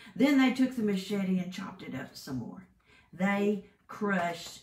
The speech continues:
the head of their enemy. They crushed it. This word is a promise that one day the, the son, the offspring of Mary,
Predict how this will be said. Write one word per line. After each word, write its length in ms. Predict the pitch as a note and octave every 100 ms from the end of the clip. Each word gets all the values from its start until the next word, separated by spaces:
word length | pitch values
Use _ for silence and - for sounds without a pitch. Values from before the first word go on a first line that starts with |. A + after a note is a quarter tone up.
| _ _ -
the 80 |
head 580 | F#3 G#3 G3 E3+ D#3 - A3+ G#3 -
of 200 | F3 F3
their 280 | D#3+ C#3+ -
enemy. 480 | C#3+ C3+ F#3+ - - _ _ _ -
They 200 | B2+ -
crushed 500 | - - - - -
it. 280 | - - _ _ _ _ _ _ _ _ _ _ - - _
This 440 | F3+ C4 C4 - - _
word 500 | F#3 G3+ G3+ G3+ -
is 160 | F#3+ F#3
a 140 | - -
promise 840 | - - A#3+ G3+ - - - - - _ _ _ _ _ _ _ - -
that 420 | F#3+ - F#3 -
one 460 | F#3 A3 A#3 A#3 - F3+
day 580 | G#3 F#3 - C#3+ - - _ _ - - _ -
the, 460 | F#3 F3+ F#3+ G3 -
the 160 | F3 F3
son, 800 | - - - B3 B3 C#4 C#4+ - _ _ _
the 140 | - -
offspring 600 | G3+ A#3 - - A#3+ A#3
of 200 | A3 G3
Mary, 320 | F#3 - -